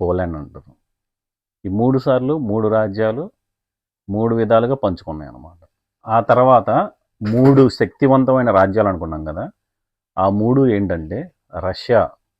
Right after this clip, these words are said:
సామ్రాజ్యం, ఆ నెక్స్ట్ పర్షియా, ఇప్పుడు జర్మనీలో దాన్ని విలీనం చేశారు, ఆ తర్వాత హ్యాన్స్బర్గ్, ఆ, రాచరికం, అదొచ్చేసి ఆస్ట్రియన్ ఎంపైర్ అన్నమాట, అందులో ఉంది. ఈ మూడు కలిపి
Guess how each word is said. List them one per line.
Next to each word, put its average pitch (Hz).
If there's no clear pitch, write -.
సామ్రాజ్యం, 87
ఆ 95
నెక్స్ట్ 104
పర్షియా, 101
ఇప్పుడు 101
జర్మనీలో 101
దాన్ని 87
విలీనం 92
చేశారు, -
ఆ 104
తర్వాత 107
హ్యాన్స్బర్గ్, 113
ఆ, 85
రాచరికం, 95
అదొచ్చేసి 107
ఆస్ట్రియన్ 113
ఎంపైర్ 90
అన్నమాట, 80
అందులో 101
ఉంది. 80
ఈ 110
మూడు 120
కలిపి 110